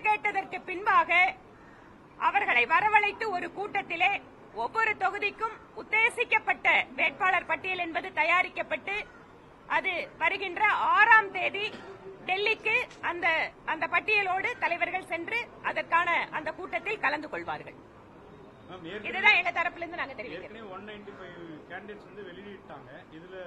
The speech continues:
Speaker 2: தாமதமாக எடுக்கக்கூடிய முடிவா, ஏன் இவ்வளவு நாளா இதை அறிவிக்கல, வேட்பாளர்கள் யார் அப்படிங்கறத தேர்வு செய்யறதுல?
Speaker 1: அதாவது ஒரு நான்கு நாட்-, நான்கு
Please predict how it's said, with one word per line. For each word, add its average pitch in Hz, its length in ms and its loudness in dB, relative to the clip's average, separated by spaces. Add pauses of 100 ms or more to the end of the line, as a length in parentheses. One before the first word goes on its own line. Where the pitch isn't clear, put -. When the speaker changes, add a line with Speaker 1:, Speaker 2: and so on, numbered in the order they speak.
(160)
Speaker 2:
தாமதமாக 226 520 -16 (260)
எடுக்கக்கூடிய 175 460 -18 (460)
முடிவா, 180 240 -14 (120)
ஏன் 220 120 -14
இவ்வளவு 196 240 -16
நாளா 185 200 -16
இதை 165 120 -14
அறிவிக்கல, 156 400 -16 (640)
வேட்பாளர்கள் 160 560 -14 (100)
யார் 147 180 -12
அப்படிங்கறத 135 420 -20
தேர்வு 160 240 -16
செய்யறதுல? 139 360 -16 (1900)
Speaker 1:
அதாவது 330 320 0 (120)
ஒரு 196 140 -4 (320)
நான்கு 330 320 0
நாட்-, 339 240 -2 (400)
நான்கு 339 240 -2